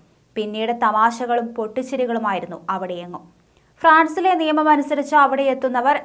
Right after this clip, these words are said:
രണ്ട് ദിവസത്തെ നിർബന്ധിത ക്വാറന്റൈന് വിധേയരാകണം. എന്നാൽ ഈ വിമാനത്തിലെ യാത്രക്കാരെ അതിന് വിധേയരാകാതെ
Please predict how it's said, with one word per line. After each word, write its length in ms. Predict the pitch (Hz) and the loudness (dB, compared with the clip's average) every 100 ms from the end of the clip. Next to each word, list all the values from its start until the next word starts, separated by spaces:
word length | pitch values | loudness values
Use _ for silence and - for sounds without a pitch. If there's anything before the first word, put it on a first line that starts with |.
| - | -2
രണ്ട് 340 | 233 240 254 | 0 0 -2
ദിവസത്തെ 460 | 277 269 262 240 254 | -4 -4 -6 -6 -4
നിർബന്ധിത 540 | 247 240 240 262 247 | -2 -4 -4 -4 -4
ക്വാറന്റൈന് 760 | 240 240 233 233 233 220 - 208 | 0 2 2 0 -4 -4 -6 -6
വിധേയരാകണം. 640 | 208 220 190 175 180 175 - _ _ - | -8 -6 -4 -4 -6 -10 -14 _ _ -8
എന്നാൽ 300 | 214 226 226 226 | 0 2 2 0
ഈ 140 | 233 | -6
വിമാനത്തിലെ 540 | 233 233 254 269 277 | -2 0 2 0 -2
യാത്രക്കാരെ 760 | 254 240 240 233 233 226 220 - | 0 -2 -2 -2 0 0 -2 -4
അതിന് 220 | 214 226 | -6 -4
വിധേയരാകാതെ 920 | 233 233 233 226 220 214 220 214 202 | -4 -4 -4 -2 0 -2 -4 -4 -6